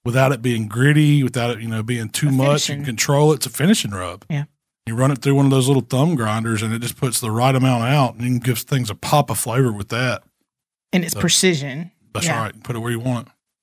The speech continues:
Speaker 1: And all he had in there was the same two rubs,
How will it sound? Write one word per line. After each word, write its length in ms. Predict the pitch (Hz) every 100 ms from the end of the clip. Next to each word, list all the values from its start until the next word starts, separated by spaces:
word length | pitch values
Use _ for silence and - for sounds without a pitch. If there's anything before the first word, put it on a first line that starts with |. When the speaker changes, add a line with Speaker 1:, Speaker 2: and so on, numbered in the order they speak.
| _ _ _ _ _ _ _ _ _ _
Speaker 1:
And 80 | 113
all 100 | 135
he 80 | 139
had 140 | 147
in 100 | 135
there 140 | 131 170
was 100 | 110
the 40 |
same 220 | - 117 113
two 160 | 110
rubs, 540 | 104 139 120 110 -